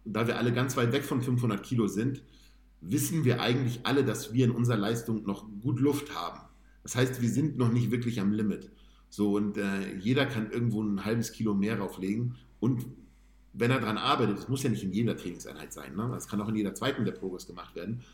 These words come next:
Ähm, dann ist das eine mentale Herausforderung und das Ganze wird zu einer Challenge, das Training. Man trainiert nicht einfach nur noch vor sich hin, sondern man macht eine Challenge draus und, äh, das Training wird anspruchsvoller,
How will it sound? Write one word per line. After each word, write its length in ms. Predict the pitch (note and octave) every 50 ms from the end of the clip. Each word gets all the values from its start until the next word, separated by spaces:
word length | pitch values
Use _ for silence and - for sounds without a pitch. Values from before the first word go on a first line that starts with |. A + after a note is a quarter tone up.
| - - - - -
Ähm, 400 | G2+ G2 G2 G2 G2+ G2+ - - - - - - - - - - - - -
dann 120 | G#2 A2
ist 120 | C#3+ - -
das 80 | D3
eine 100 | D3 C#3+
mentale 320 | C3+ B2 B2 B2+ C#3 D3 C3
Herausforderung 840 | A#2 G#2 G2+ A#2+ D#3 D3+ - - G#2+ G2 G2 F#2+ F#2+ A#2+ C3+ C3+ - - - - - - - -
und 240 | - G#2 A2+ G#2 A#2+
das 140 | A2+ A#2 -
Ganze 260 | B2 C3 B2+ D3 B2
wird 120 | B2+ B2
zu 140 | A#2+ - A#2
einer 100 | G#2 G2+
Challenge, 360 | - - A2 G#2 F2+ D2+ - - - - -
das 160 | - - -
Training. 320 | - G2 F2+ E2+ D2 C2+ D#2
Man 140 | D#2+ G2 -
trainiert 300 | - C#3 D3 D3+ D3+ D3+
nicht 140 | C#3 B2+ A2+
einfach 160 | A2+ A#2 B2+
nur 100 | B2+ A2+
noch 140 | A2+ A2+ -
vor 100 | A2+ G2+
sich 120 | - -
hin, 340 | - D3+ F#3+ G3+ - - - - - - - - - - - - - - - -
sondern 400 | - A2+ B2+ C#3 C3 B2+ B2+ B2 -
man 140 | A2+ A#2 A#2
macht 180 | A#2 - -
eine 100 | A#2+ A#2+
Challenge 300 | - C#3 C#3+ C#3 B2+ B2
draus 380 | A#2+ - F2 F#2+ A#2 C3+ - -
und, 380 | - - G#2 A2 G#2+ G#2 -
äh, 380 | G2 G2+ G2+ G2+ G2+ G#2 G2+ G2 G2+ G2+ - - - - - - - - - -
das 140 | - F2+ -
Training 280 | - - B2 B2 A#2+ A#2+
wird 100 | - -
anspruchsvoller, 580 | D#2 G2+ - - - - - - C#2+ C#2 -